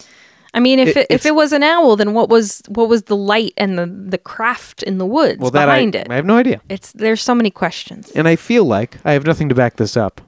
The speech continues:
Speaker 2: Well, no, I'm, I'm sure there were less aircraft in the, in the sky in the fifties.
Speaker 1: Mm-hmm.
Speaker 2: Um, but I don't know if that means it's less,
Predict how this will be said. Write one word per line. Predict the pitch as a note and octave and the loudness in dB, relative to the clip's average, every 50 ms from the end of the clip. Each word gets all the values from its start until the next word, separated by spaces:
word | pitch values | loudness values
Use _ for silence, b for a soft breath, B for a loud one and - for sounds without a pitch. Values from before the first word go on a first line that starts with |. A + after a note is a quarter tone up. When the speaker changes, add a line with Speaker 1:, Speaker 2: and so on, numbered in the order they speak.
| _ _ | _ _
Speaker 2:
Well, | C3+ C#3 C#3 | 0 0 0
no, | C#3 A#2+ F#2+ F2 F#2 | 0 0 -4 -6 -6
I'm, | A2+ A#2+ A#2 | -8 -8 -6
I'm | - B2+ C3 | -8 -8 -6
sure | - - - D3+ D3 | -4 -2 0 2 2
there | C3+ B2+ A2+ | 2 2 0
were | A#2 A2+ | 0 0
less | A2+ B2 C3+ A#2+ - - - | 0 0 0 0 -2 -4 -6
aircraft | A#2 A2 G2+ - - A2+ G#2 G2+ - - | -6 -6 -6 -4 -4 -4 -4 -4 -6 -8
in | A2+ G#2 | -10 -8
the, | G2 G2 G2 - G#2+ | -8 -10 -10 -10 -10
in | A#2+ A#2 A2 | -12 -10 -8
the | A2 | -8
sky | G#2+ - - C3 G#2 G#2 G#2 | -8 -6 -4 -4 -4 -4 -4
in | G#2+ G#2 | -6 -8
the | G#2+ - | -12 -12
fifties. | - - - - - G#2+ A2 A2+ - _ - | -12 -12 -12 -10 -10 -12 -12 -12 -14 _ -12
Speaker 1:
Mm-hmm. | G3 F3+ F#3+ F#3 G3+ G3+ - _ A#2+ | -10 -10 -10 -10 -12 -14 -12 _ -6
Speaker 2:
Um, | B2 B2 B2 B2 B2 B2 B2 A2+ | -4 -2 -2 -4 -4 -6 -4 -2
but | C3 B2+ | 0 0
I | C3 | 2
don't | B2+ C3 C3+ | 0 0 0
know | B2+ A#2 | -2 -2
if | A2 A2+ | 0 0
that | B2 A2+ | 0 0
means | A2+ A#2 A2+ A2 G#2+ G2+ G#2 | 0 -2 -4 -4 -4 -2 -2
it's | G#2+ G#2 - - - | -4 -4 -4 -6 -8
less, | A#2+ A2 G#2+ A2 - - - - - - | -4 -4 -2 -2 -2 -4 -6 -8 -8 -12